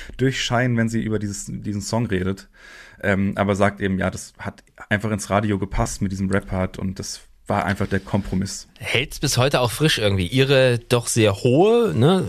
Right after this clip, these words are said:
Speaker 2: weibliche, sanfte Stimme und dazu der etwas, ja, aggressivere Rap-Part. Das ist natürlich auch etwas, da hätte man vor zwanzig Jahren gesagt, das passt nicht zusammen. Oh gut, Run D M C, Aerosmith, da war's schon mal so ein bisschen, ne? Aber so dieses, dieses Crossover, die-, diese Mixtur hat da wirklich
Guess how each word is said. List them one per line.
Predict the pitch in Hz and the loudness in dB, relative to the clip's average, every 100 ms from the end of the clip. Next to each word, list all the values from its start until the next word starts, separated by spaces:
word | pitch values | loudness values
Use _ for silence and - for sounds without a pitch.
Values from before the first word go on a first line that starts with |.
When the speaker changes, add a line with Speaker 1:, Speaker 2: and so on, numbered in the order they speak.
| 92 | -2
Speaker 2:
weibliche, | 92 120 151 170 165 123 | 0 0 2 0 2 2
sanfte | 104 180 - 185 | 2 0 -2 -2
Stimme | - 190 185 185 | 0 2 2 2
und | 131 | 2
dazu | 113 - 151 | 2 2 2
der | 139 113 | 2 0
etwas, | - 139 127 - - - | 0 0 0 -4 -8 -8
ja, | 104 104 151 165 120 76 | -4 0 2 2 0 -4
aggressivere | 113 139 - 127 - 151 143 127 107 | -4 -4 -2 -2 0 0 2 2 2
Rap-Part. | 120 - - 151 202 110 | 0 0 -2 -2 0 -4
Das | - - | -2 -2
ist | 151 135 | -2 0
natürlich | 160 147 160 147 | 2 4 4 4
auch | |
etwas, | 120 151 139 | 2 2 2
da | 113 | 2
hätte | 117 147 | 2 2
man | 135 131 | 2 2
vor | 120 | 0
zwanzig | - 117 123 | 0 0 2
Jahren | 117 | 2
gesagt, | 104 107 | 4 2
das | 87 | -2
passt | - 113 - | -2 -2 0
nicht | 127 | 0
zusammen. | 107 101 131 | 2 2 2
Oh | 120 | 2
gut, | 104 - | 0 0
Run | 85 98 | 0 2
D | 107 | 2
M | 101 | 0
C, | - 123 104 | 2 2 4
Aerosmith, | 120 123 131 117 | 4 4 2 2
da | 104 | 2
war's | 110 117 | 2 0
schon | 123 | 2
mal | 117 | 2
so | 110 | 2
ein | |
bisschen, | 110 117 120 | 2 2 2
ne? | 110 - - - - | 2 0 -6 -8 -2
Aber | 117 113 110 | 2 2 4
so | 120 127 | 4 4
dieses, | 117 123 131 123 - | 2 2 2 0 -2
dieses | 135 185 233 | 0 2 2
Crossover, | - 170 - 139 143 120 | 2 0 2 2 2 2
die-, | 110 101 | 2 2
diese | 143 240 | 4 4
Mixtur | 202 170 - 160 139 | 4 2 2 2 2
hat | - | 2
da | 117 170 151 | 2 2 0
wirklich | 143 147 143 | 0 0 -4